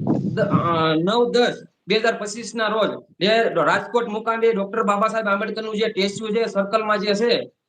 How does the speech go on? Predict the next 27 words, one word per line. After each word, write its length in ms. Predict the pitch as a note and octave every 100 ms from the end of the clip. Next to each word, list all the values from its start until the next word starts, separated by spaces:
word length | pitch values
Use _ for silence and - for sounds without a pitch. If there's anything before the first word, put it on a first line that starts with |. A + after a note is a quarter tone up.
| -
હોસ્પિટલ 360 | F#3 F#3+ G#3 F#3+
ચોકમાં, 500 | G3+ G3 F3+ C3 - -
ત્યાં 260 | G#3 G#3+
આપણે 260 | G#3 A3+ A3
સમાજના 480 | G3 G3+ G#3+ G3 G#3+
આગેવાનો 540 | G3 G3+ A3 A3 A3 A3 G#3+ G3+ _ -
અને 160 | G3+
સમાજના 720 | F3+ F#3+ A3+ B3 G#3+ F3 B2 - _ _ -
ભાઈઓ 320 | F3+ A3 A3
તથા 260 | G3+ G#3 G3+
બહેનો 400 | G#3+ A3 G#3 E3
બધાને 640 | G3 F#3+ A3+ G3 C3 - _ _ _ -
એકત્રિત 600 | G#3+ A3+ A#3+ A#3+ A#3 F3+
થઈ 380 | B3+ G#3 - - _ -
અને 260 | G#3+ G#3
રેલી 220 | F#3+ A3+ A#3+
સ્વરૂપે 360 | A#3 A#3+ A#3+
આપણે 300 | A3 G#3+ A3+
જે 120 | A3
આવેદન 540 | A3 G3 G#3 A3+ A3+ G3+ _ _ -
પત્ર 200 | G3 G3+
આપવા 360 | G3+ G#3 G#3+ G3
જવાનું 380 | G3 A3 A3
છે 260 | G3+ A3+ A3+ _ _
આઈ 140 | E3 G#3
જી 100 | A3
સાહેબને 520 | - D3 C#3+ A#2+